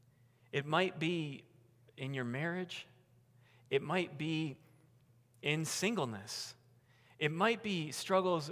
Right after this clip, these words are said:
right, with, with kids and with parenting. Or it might be that you can't have kids. It might be struggles from your past, whether that's, that's family brokenness or other kinds of things that have happened in your past. It might be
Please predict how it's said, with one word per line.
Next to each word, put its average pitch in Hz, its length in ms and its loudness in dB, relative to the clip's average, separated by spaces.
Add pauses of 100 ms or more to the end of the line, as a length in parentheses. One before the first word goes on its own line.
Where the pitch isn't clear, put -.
right, 170 240 6
with, 131 180 -2 (120)
with 143 200 -4
kids 175 560 2 (440)
and 143 100 0
with 143 160 -2
parenting. 135 760 0 (1080)
Or 208 220 6
it 180 120 0
might 196 320 0
be 196 440 -2 (140)
that 185 160 0
you 175 120 -4
can't 202 360 -2
have 220 400 -4
kids. 104 580 -2 (1800)
It 165 120 2
might 226 220 8
be 202 100 2
struggles 208 500 6
from 170 340 6 (120)
your 143 120 0
past, 185 580 0
whether 156 260 6
that's, 139 280 6 (300)
that's 123 200 -2
family 214 640 2
brokenness 202 560 4
or 147 180 6
other 202 240 8
kinds 190 340 2
of 170 80 -2
things 202 380 -2
that 180 100 2
have 151 100 2
happened 175 300 4
in 175 80 -2
your 170 100 -2
past. 175 360 0
It 170 80 -2
might 190 180 4
be 202 160 -2